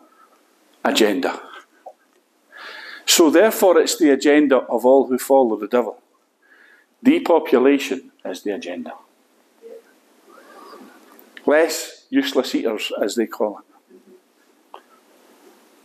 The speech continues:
Okay, less people and less peop-, less noses in the trough. Okay, that's, you, there, there are, there are people, and it shock you who they were,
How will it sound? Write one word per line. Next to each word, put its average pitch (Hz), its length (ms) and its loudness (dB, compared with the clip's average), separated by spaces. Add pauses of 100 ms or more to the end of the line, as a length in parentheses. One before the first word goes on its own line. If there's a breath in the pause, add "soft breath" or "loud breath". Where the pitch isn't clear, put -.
(180)
Okay, 143 440 0 (100)
less 165 300 2
people 156 380 0
and 139 240 -6 (140)
less 175 220 0
peop-, - 300 -6
less 202 320 2
noses 208 360 2
in 165 120 -2
the 147 60 -2
trough. - 520 -2 (1700 loud breath)
Okay, - 420 0
that's, - 380 -2 (400)
you, 175 280 0
there, 165 300 2
there 170 160 2
are, 160 220 2 (180)
there 165 140 4
are 165 180 0
people, 147 600 -2 (800)
and 170 120 2
it 180 120 4
shock - 540 0
you 190 120 0
who 170 160 2
they 143 120 0
were, 139 380 0